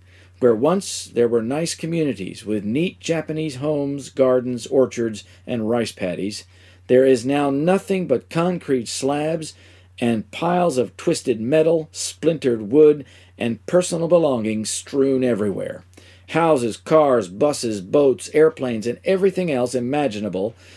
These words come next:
is now a confused pile of rubbish. The astonishing devastation is enormous.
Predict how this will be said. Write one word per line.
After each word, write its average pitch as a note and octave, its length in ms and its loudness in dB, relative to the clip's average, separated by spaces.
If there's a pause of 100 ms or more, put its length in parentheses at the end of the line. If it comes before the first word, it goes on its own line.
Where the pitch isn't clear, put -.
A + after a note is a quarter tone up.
(140)
is B2 240 4
now C#3+ 380 2
a B2 80 -2
confused D3 680 -2
pile B2 320 -2
of G#2 140 -4
rubbish. - 540 -4 (680)
The A2 120 -2
astonishing C#3+ 920 -4
devastation A#2 800 0 (280)
is A2 180 2
enormous. G2+ 800 -4